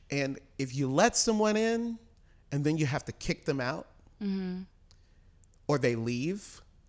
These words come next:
Speaker 2: Yeah.
Speaker 1: the pain that's inflicted, the pain that is born is just, I mean, sometimes it's,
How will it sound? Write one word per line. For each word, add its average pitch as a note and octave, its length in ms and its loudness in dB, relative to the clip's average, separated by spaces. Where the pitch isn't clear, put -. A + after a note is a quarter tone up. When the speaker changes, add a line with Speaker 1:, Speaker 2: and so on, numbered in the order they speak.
Speaker 2:
Yeah. F#3 460 -4
Speaker 1:
the D#3 100 0
pain G#3 840 2
that's C#3+ 240 -4
inflicted, A#2+ 840 -4
the B2 80 -2
pain D#3+ 340 4
that E3 120 4
is C#3+ 140 0
born A2 540 -6
is A2 240 -2
just, - 540 0
I - 20 -6
mean, A2+ 140 -4
sometimes B2 480 -2
it's, - 240 -8